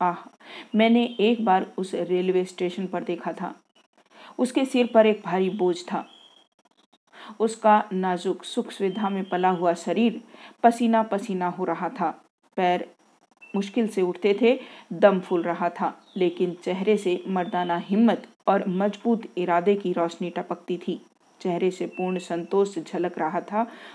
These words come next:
उसके चेहरे पर ऐसा इत्मीनान था कि जैसे यही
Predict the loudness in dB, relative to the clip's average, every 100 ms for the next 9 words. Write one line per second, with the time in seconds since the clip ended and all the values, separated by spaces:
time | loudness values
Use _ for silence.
0 | -8 -6 -2 -2 0 -2 0 0 -2 -4
1 | -4 -6 -4 -2 -2 -4 -6 -6 -2 0
2 | 0 2 2 2 -2 -20 -4 0 4 2
3 | 4 2 2 4 2 2 -2